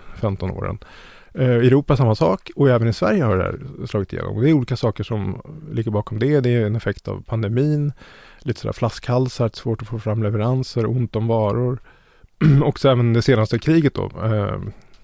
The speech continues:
att diesel- och bensinpriserna har dragit iväg. Och det här gör ju då att, ehm, eh,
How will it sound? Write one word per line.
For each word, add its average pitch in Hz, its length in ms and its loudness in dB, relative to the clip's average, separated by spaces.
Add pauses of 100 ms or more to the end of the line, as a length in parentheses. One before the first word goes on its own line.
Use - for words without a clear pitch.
(220)
att - 220 -12
diesel- 110 540 -4
och 110 60 -8
bensinpriserna 113 720 -2
har 117 220 -4
dragit 120 280 -2
iväg. - 200 -6 (680)
Och - 180 -4
det 135 60 6
här 185 120 8
gör 160 140 4
ju 127 60 4
då 120 120 4
att, - 200 -4 (100)
ehm, 120 420 0 (720)
eh, 120 440 -12